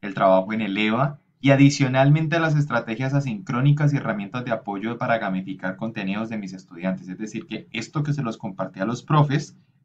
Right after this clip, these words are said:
también se los di a mis estudiantes. Pero entonces, ¿cómo fue el manejo al interior de la carpeta que ustedes también van a tener acceso? Fue de la siguiente manera con ellos.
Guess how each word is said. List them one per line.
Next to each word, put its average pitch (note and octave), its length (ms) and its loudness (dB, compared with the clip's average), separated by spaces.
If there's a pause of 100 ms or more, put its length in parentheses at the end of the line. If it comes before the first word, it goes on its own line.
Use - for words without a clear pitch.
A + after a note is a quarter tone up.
(180)
también A#2 480 4
se D3 120 6
los G#2+ 120 0
di F#2+ 80 -6
a F2+ 40 -6
mis F#2+ 160 -8
estudiantes. F2+ 800 -8 (340)
Pero C#3+ 140 6
entonces, D#3 400 2
¿cómo F3+ 280 2
fue F#3 180 -4
el F3 120 0
manejo F3+ 800 2
al C3+ 140 0
interior B2 580 -2
de C#3+ 120 2
la D3 100 4
carpeta B2+ 680 -4
que A#2 100 -12
ustedes A2 280 -6
también A2 260 -6
van G#2+ 140 -4
a A#2+ 80 -6
tener G2+ 240 -8
acceso? E3+ 600 -6 (360)
Fue C#3 380 2
de A#2 120 -4
la G#2+ 120 0
siguiente F#2+ 420 -8
manera A#2 400 2 (340)
con - 100 -20
ellos. - 360 -18